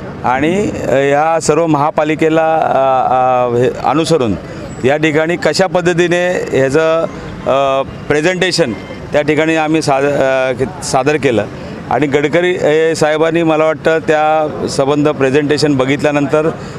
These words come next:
त्यांनी आम्हाला त्यावेळेला सांगितलं की "या सर्व काम तुमचं आम्ही घेऊ, कारण या वॉटरवेज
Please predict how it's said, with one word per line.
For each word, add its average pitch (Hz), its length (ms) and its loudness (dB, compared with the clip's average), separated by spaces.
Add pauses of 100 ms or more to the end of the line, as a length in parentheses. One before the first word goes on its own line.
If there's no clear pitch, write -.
(160)
त्यांनी 135 180 2
आम्हाला 147 320 2
त्यावेळेला 147 400 2
सांगितलं 143 440 2
की 151 100 0
"या 156 120 4
सर्व 147 320 0
काम 147 300 0
तुमचं 147 380 2 (340)
आम्ही 131 220 -2
घेऊ, 139 320 2
कारण 135 240 -2
या 143 100 2
वॉटरवेज 139 680 0